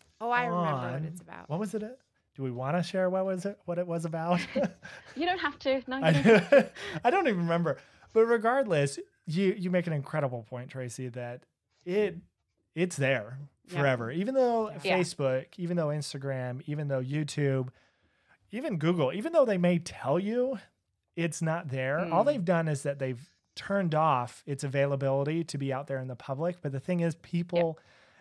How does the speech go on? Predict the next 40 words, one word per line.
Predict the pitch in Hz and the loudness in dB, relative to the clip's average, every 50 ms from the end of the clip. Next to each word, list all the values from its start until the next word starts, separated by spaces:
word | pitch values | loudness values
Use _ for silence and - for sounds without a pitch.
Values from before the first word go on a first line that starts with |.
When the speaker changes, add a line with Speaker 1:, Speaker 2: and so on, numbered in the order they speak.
| _ _ - | _ _ -6
Speaker 2:
and, | 151 143 139 139 - | -2 -2 -2 -2 -4
and | 139 135 131 | -6 -6 0
websites | 127 151 156 147 - - 139 127 127 127 131 - - - _ _ _ _ _ - 131 | 0 0 0 0 -2 -2 -2 -2 -2 -4 -8 -12 -12 -12 _ _ _ _ _ -20 -8
download | 120 139 139 147 156 160 151 147 139 139 131 | -4 -2 0 0 0 0 2 2 0 0 0
that | 135 123 123 | -2 -2 -2
information | 123 120 120 - 120 117 127 127 120 113 - 117 104 101 101 110 - _ _ _ _ _ _ | -4 -6 -6 -8 -8 -6 -6 -6 -6 -6 -8 -10 -10 -12 -14 -18 -20 _ _ _ _ _ _
Speaker 3:
Yep. | 175 196 185 - _ _ _ | -6 -6 -6 -6 _ _ _
Speaker 2:
before | 151 139 - - 147 147 | -4 -4 -2 -2 -2 -2
you | 151 156 151 | -2 -2 -2
even | 147 139 120 127 120 120 | -2 -2 -4 -4 -8 -8
know | 117 123 123 120 117 107 101 95 98 98 _ _ _ _ _ | -6 -4 -2 -2 -2 -4 -6 -8 -12 -18 _ _ _ _ _
that | 131 131 123 | -6 -4 -4
it's | 120 113 110 - | -4 -6 -8 -10
been | - 117 110 107 | -10 -10 -8 -6
downloaded. | 113 107 107 101 98 95 - - - - _ _ _ _ _ _ _ _ _ _ _ _ _ _ _ _ | -8 -8 -8 -10 -16 -18 -20 -20 -20 -20 _ _ _ _ _ _ _ _ _ _ _ _ _ _ _ _
And | 135 131 131 131 127 127 123 | -4 -2 -2 -2 -2 -4 -4
so | - 139 131 | -4 -4 -2
when | 135 143 143 | -2 -2 0
you | 147 165 175 | 2 4 4
make | 190 208 208 - | 4 4 2 2
the | - 180 | 2 0
Speaker 3:
Yeah. | 156 | 0
Speaker 2:
decision, | 156 143 - 170 160 147 131 139 123 120 120 | 0 -2 0 -2 -2 -2 -2 -4 -6 -6 -10
regardless | 120 127 123 - 151 147 160 180 180 175 165 - - | -12 -14 -12 -6 -2 0 0 0 0 -2 -4 -2 -4
of | 147 127 | -2 -2
what | 147 151 | -4 -4
your | 135 127 117 | -4 -10 -8
privacy | - 120 117 123 135 151 - - 160 | -6 -6 -4 -4 -4 -6 -4 -4 -6
settings | 147 - 165 156 165 160 151 139 | -2 -2 -2 -2 -2 -4 -4 -4
are | 147 143 147 147 151 156 | -2 -2 -2 -2 -2 -4
on | - 131 131 | -4 -6 -6
those | 131 131 127 117 | -4 -6 -6 -6
various | 127 123 123 127 123 117 - | -6 -6 -6 -6 -8 -10 -10
platforms, | _ 120 117 120 123 - 139 147 151 147 - | _ -12 -12 -12 -10 -10 -8 -8 -8 -8 -10
when | 135 127 131 | -10 -10 -8
you | 139 | -6
make | 147 165 165 165 | -6 -6 -6 -6
a | 156 | -8
decision | 135 123 120 - 139 131 120 131 131 123 123 | -10 -10 -8 -6 -6 -6 -6 -6 -8 -8 -8
Speaker 3:
Mm-hmm. | 147 156 147 143 | -10 -12 -14 -16